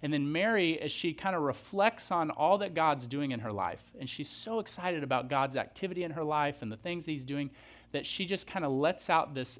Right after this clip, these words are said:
exclamation of praise. And there's this statement that she gives, and she's just kinda saying, "I'm so amazed at what God is doing for me." And this is what she says. This is what's recorded in Luke one, starting in verse forty-six. "And Mary said,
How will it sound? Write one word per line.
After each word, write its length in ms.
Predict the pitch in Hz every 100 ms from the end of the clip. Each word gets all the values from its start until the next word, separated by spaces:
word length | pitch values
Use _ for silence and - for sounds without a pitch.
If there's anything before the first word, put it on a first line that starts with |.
| -
exclamation 760 | 160 - - 165 143 131 - 120
of 220 | 107 -
praise. 460 | - 135 110 95 110
And 100 | 120
there's 160 | 123
this 140 | 120 107
statement 580 | - - 185 202 147
that 100 | 127
she 180 | - 143
gives, 360 | 120 117 110 110
and 100 | 110
she's 200 | 139 131
just 160 | 127
kinda 160 | - 131
saying, 200 | - 123
"I'm 200 | 127 127
so 480 | - - 180 190 202
amazed 480 | 190 156 135 127 113
at 80 | 110
what 180 | 107
God 340 | 110 120 123 127
is 120 | 107
doing 300 | 104 107 104
for 140 | 101 98
me." 200 | 85 - - - - - -
And 100 | 135
this 140 | 160
is 60 | 185
what 160 | 175 170
she 160 | 151
says. 360 | - 127 107 101
This 160 | 131
is 80 | 123
what's 220 | 120 -
recorded 400 | - - 113 107
in 120 | 101 101
Luke 220 | 127 123
one, 240 | 107 101
starting 320 | 101 113 107
in 80 | 101
verse 180 | 98 92
forty-six. 680 | - 101 95 92 80 - - - - - -
"And 120 | 131
Mary 220 | 151 160
said, 420 | 143 - 107 90